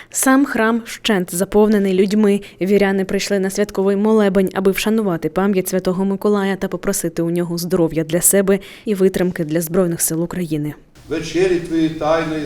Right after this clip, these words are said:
Speaker 2: Сину Божий, причасником мене сьогодні прийми, бо ворогам Твоїм тайни не розповім, і цілування не дам Тобі, як Юда, але як розбійник визнаю Тебе. Пом'яни мене, Господи,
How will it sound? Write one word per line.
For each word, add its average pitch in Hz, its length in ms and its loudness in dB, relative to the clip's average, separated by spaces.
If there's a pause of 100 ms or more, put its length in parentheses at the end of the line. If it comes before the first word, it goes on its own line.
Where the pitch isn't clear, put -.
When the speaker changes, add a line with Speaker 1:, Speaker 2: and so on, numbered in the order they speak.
Speaker 2:
Сину 151 240 -6 (100)
Божий, 160 320 -4 (500)
причасником 165 840 -2
мене 143 200 -4 (120)
сьогодні 143 400 -2
прийми, 143 580 -6 (460)
бо 135 80 -4
ворогам 170 600 2
Твоїм 175 260 -4 (100)
тайни 175 400 2
не 170 80 -6
розповім, 165 680 -8 (420)
і 156 100 -4
цілування 190 640 0
не 185 60 -6
дам 196 340 -2
Тобі, 185 200 -4
як 190 220 -2 (120)
Юда, 185 300 -8 (580)
але 165 220 0
як 165 280 0
розбійник 180 640 -6 (120)
визнаю 123 420 -8 (120)
Тебе. 104 260 -10 (400)
Пом'яни 139 440 -4
мене, 123 240 -10 (140)
Господи, 127 420 -6